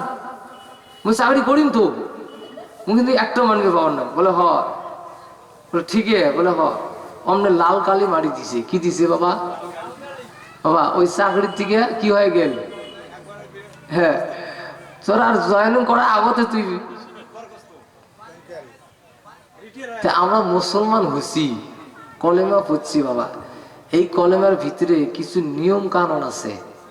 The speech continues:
এই কানুনগুলো যদি আমরা না মানি,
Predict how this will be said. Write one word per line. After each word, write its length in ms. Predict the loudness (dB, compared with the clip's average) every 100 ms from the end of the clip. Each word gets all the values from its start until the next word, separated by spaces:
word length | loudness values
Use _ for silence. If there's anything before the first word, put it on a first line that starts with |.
| -20 -20 -20 -20 -20 -2
এই 140 | 2 2
কানুনগুলো 680 | 2 2 4 2 2 2 2
যদি 220 | 2 2
আমরা 260 | 2 0
না 380 | 0 0 2 4
মানি, 540 | 4 2 2 -2 -4